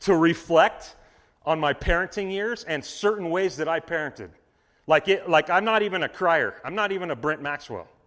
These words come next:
okay? And I'm a dude that will sometimes just bawl at a thought, at a reflection of, like, something that I said to my kids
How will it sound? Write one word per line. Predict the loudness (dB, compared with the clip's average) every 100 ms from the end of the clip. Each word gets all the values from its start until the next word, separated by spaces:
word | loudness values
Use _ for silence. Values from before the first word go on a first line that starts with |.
| _
okay? | -6 -4 -6 _ _ _ _ _
And | -2 2
I'm | 2 2
a | 0
dude | 2 4 6 4
that | 0 0
will | -4
sometimes | -4 -6 -6 -8 -8 -8 -12
just | -10 -8 -8 -16 _ _ _ _
bawl | -4 2 2 2 -2 -12 -20 _ _ _ _ -2
at | -2
a | -2
thought, | -10 0 4 4 2 -6
at | -8 -6
a |
reflection | -8 -12 _ 2 2 2 -12 -14 -20 _ _ _ _ _ _ -2
of, | -2 0
like, | -2 -4
something | -10 -8 -8 -8 -4
that | -4
I | -4
said | -8 -2 0 0 -6
to | -10
my | -10
kids | -10 -10 -10 -12 -20